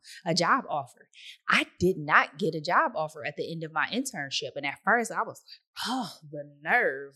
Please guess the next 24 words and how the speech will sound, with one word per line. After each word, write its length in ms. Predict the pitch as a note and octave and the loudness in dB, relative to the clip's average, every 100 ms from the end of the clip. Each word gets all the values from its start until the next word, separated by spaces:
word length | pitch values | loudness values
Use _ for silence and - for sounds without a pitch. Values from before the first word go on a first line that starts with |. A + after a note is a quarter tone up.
| D3 | -14
What? 560 | D3+ A3+ C#4+ D#4+ D#4+ - | -8 -6 -2 -2 -2 -4
This 180 | G3+ F3+ | -6 -6
is 140 | E3+ | -8
ridiculous. 840 | D#3+ D3+ D#3 D#3 - C3+ C3 - - _ _ _ _ - | -10 -8 -6 -6 -8 -12 -10 -10 -12 _ _ _ _ -8
The 100 | D#3 | -6
world's 380 | D#3+ E3+ D#3 - | -2 -2 -2 -8
going 420 | D#3 D3 D3 C#3 C#3 | -10 -12 -14 -20 _
mad," 400 | C#3+ C3+ A#2+ B2 _ - - - - - | -6 -4 -6 -14 _ -20 -20 -18 -16 0
um, 300 | D#3 C#3 C#3 | 0 0 -4
especially 380 | F3+ E3+ D#3 D3 | -8 -4 -4 -4
these 220 | F3+ F3+ | -4 -6
people. 400 | - C3 - - _ _ _ _ _ - - | -10 -12 -12 -14 _ _ _ _ _ -10 8
But 360 | G3+ A3 - - _ - | 12 12 10 -6 _ -4
turns 240 | F#3+ E3+ F3 | 0 0 10
out, 240 | A#3+ F#3 - - _ | 10 10 0 -20 _
um, 420 | D#3+ D#3 D#3 D#3+ B2+ | -4 -2 -4 -8 0
my 540 | F3 E3+ D#3+ D#3 D3 _ _ | 6 8 8 2 -4 _ _
first 380 | F3+ F3+ F3+ - | 2 4 0 2
job 320 | E3+ G3 G#3 | 6 6 4
offer 400 | D#3 D3 E3 D3+ | -4 -6 -8 -6
and 500 | D#3+ D#3+ D3+ D3+ D3 - - | -4 -6 -6 -12 -18 -20 4
actually 540 | D#3+ - D#3+ D3+ D3+ - _ _ | 4 4 -4 -6 -10 -16 _ _
corporate 600 | - G#3 F#3+ E3+ D#3+ - _ _ _ - | 6 6 8 0 0 -8 _ _ _ -6
experience, 720 | C#3+ - G#3 A3 D#3 D3+ | -2 2 2 2 0 -6